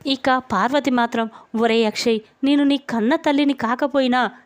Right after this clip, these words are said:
నిన్ను కన్న తల్లిలా చూసుకున్నాన్రా. కానీ ఈ పల్లవి చేసిన మోసం వల్లే నేను ను-, అవనిని అనుమానించాను, ఇంట్లో నుంచి బయటికి పంపించాను. కానీ నిజం తెలుసుకున్నాను.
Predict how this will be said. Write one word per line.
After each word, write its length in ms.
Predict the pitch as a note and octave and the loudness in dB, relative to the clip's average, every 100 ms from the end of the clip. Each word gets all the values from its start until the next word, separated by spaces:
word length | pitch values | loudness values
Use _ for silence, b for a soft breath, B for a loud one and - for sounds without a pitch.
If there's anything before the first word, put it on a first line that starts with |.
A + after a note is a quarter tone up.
| - | 0
నిన్ను 200 | E4+ F4+ | 2 2
కన్న 380 | F#4 B3+ B3 D4 | 0 -2 0 -2
తల్లిలా 440 | C#4 A#3+ C4+ C4+ | -2 0 2 0
చూసుకున్నాన్రా. 840 | C4 B3 B3 - B3 A#3+ A3+ G#3+ G3+ B B | -2 -4 -6 -4 -2 -2 -2 -4 -4 B B
కానీ 380 | C4+ C4+ C4 G3+ b b | -2 -2 -2 -6 b b
ఈ 100 | C4 | -4
పల్లవి 520 | C#4+ A#3 B3 D4+ D4+ - | -2 -2 0 0 0 -2
చేసిన 340 | C4+ - B3 B3 | -4 -2 -2 0
మోసం 480 | G#3+ G#3+ B3 C#4 | 0 -2 -2 -2
వల్లే 340 | B3 A#3 A3+ B3 B B | 0 0 0 -2 B B
నేను 240 | C#4 D4 C#4+ | -2 2 2
ను-, 200 | C#4+ C4+ | 0 -2
అవనిని 560 | F#3 G#3+ C4 C4 B3 B3 B B | -4 -2 0 0 -2 -4 B B
అనుమానించాను, 920 | G3+ A#3+ C#4+ D4 C4+ B3 B3+ A#3 G3 - b | -2 2 2 2 0 0 0 -2 -2 -8 b
ఇంట్లో 280 | C4 D#4 F#4+ | -4 0 2
నుంచి 320 | E4+ D4 D4 | 2 2 0
బయటికి 400 | C4+ G#3+ A3+ B3+ | 0 0 0 -2
పంపించాను. 680 | B3+ B3 A#3 A#3+ A3 A3+ G#3+ - B - | -2 -2 0 -2 0 -2 -2 -6 B -4
కానీ 340 | A#3+ A3+ A3+ - b G#3+ | -2 0 -4 -8 b -2
నిజం 280 | G#3+ C4 | 0 0
తెలుసుకున్నాను. 760 | A#3+ A#3+ G#3+ - A3+ G#3+ G#3 F3+ | 0 -2 -4 -6 -4 -2 -2 -4